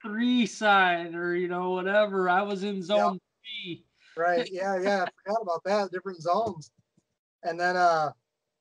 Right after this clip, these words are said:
Speaker 2: you know, after that, then I remember we just decided to get together and hunt one time. And if I remember right, the first time we hunted together was me, you, and your brother. And, uh, I mean, that started it all in terms of us getting together and hunting. And then,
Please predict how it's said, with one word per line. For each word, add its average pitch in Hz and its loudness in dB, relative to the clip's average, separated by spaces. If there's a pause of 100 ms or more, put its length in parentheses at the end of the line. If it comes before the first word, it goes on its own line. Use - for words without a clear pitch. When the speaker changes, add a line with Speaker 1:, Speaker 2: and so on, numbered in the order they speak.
(280)
Speaker 2:
you 190 -8
know, 175 0
after 190 2
that, 196 2
then 185 -6 (220)
I 190 -6 (420)
remember 180 -2
we 180 -2
just 180 -6
decided 180 0
to 170 -14
get 180 -4
together 180 0
and 160 -6
hunt 202 -2
one 160 -6
time. 165 0
And 156 -12
if 135 -18 (140)
I 156 2
remember 175 0
right, 165 4
the 156 -12
first 165 -2
time 175 -2
we 160 -6
hunted 180 -2
together 156 0
was 147 -2
me, 160 -6
you, 170 -4
and 165 -12
your 151 -6
brother. 151 2 (640)
And, 143 -2
uh, 139 2 (380)
I 143 -2
mean, 151 -2
that 160 0
started 170 2
it 147 0
all 175 6
in 147 -6
terms 160 -4
of 143 -8
us 160 -2
getting 160 -4
together 160 2
and 151 -2
hunting. 160 -4
And 160 -8
then, 151 -6